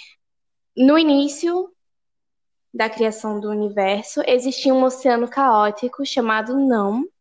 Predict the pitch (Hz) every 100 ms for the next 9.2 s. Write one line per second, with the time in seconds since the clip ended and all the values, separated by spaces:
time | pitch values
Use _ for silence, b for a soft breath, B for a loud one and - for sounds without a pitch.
0 | _ 233 226 220 226 349 359 _ _ _
1 | _ _ - B B B B - 262 269
2 | 277 320 302 - - 269 - 277 247 262
3 | 262 277 247 240 233 240 269 269 220 208
4 | 220 294 302 - 240 247 240 277 320 254
5 | 240 233 254 - 226 208 214 240 285 277
6 | 240 220 226 220 214 214 214 247 269 220
7 | 202 202 _ _ _ _ _ B B B
8 | _ 247 233 269 277 - 262 247 254 277
9 | 330